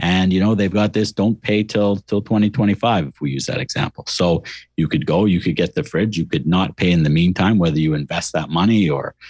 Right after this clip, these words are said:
use it to pay down debt that you are then saving money on by reducing your total interest costs. And you go and you,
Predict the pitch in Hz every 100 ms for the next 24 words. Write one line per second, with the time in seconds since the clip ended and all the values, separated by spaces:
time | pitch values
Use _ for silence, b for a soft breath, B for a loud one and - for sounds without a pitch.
0 | B - 170 80 - - - 95 85 85
1 | 80 87 104 - 78 - 82 82 - b
2 | b b _ - 78 71 80 - 92 98
3 | 90 85 82 85 92 82 80 76 87 -
4 | 80 73 - 92 76 107 - 76 - 76
5 | 71 98 - - B B B B - 90
6 | 87 85 87 80 90 92 92 90 90 92
7 | 92